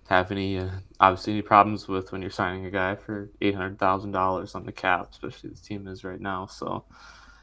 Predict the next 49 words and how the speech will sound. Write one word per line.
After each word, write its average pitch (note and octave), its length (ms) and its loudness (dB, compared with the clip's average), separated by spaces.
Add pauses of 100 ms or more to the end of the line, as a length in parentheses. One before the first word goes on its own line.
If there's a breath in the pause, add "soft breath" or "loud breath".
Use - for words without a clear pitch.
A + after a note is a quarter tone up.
(340 soft breath)
yeah, G2 80 2
I F2+ 40 4
mean, G#2 280 0
like G#2+ 160 8
you G#2 60 -2
said, F#2+ 260 0
I F2+ 60 4
mean, F2 240 -2
like, - 180 -2
Josh, - 240 -4
I F2+ 60 -12
think F#2+ 100 -6
that's - 180 -8
a F#2+ 40 -10
great G2 260 0
point, F#2+ 360 -10
is - 140 -14
that, - 200 -10 (120)
uh, - 140 -10 (260)
I - 40 0
mean, A#2+ 80 4
that's A2 160 2
the A2+ 80 6
obvious F#2 280 4
point, F#2 220 -6
as F#2 140 -10
you F#2+ 60 -8
mentioned, F#2 320 -10
that F#2+ 180 -6 (480 loud breath)
pretty B2+ 160 8
much, - 560 0
maybe C3+ 220 4
it - 20 8
doesn't G#2+ 240 6
guarantee, F#2 560 2
but D#2+ 340 -2 (320)
pretty A#2 180 4
much F2+ 200 0
says F2+ 320 2
that E2+ 140 -6
they E2+ 280 -4 (680 loud breath)
have G2 240 8
him F#2 140 -2
penciled F#2 380 -4
in E2+ 200 -2
to D#2+ 40 -6
be F2 200 -2
on E2 160 -8
the, E2+ 260 -8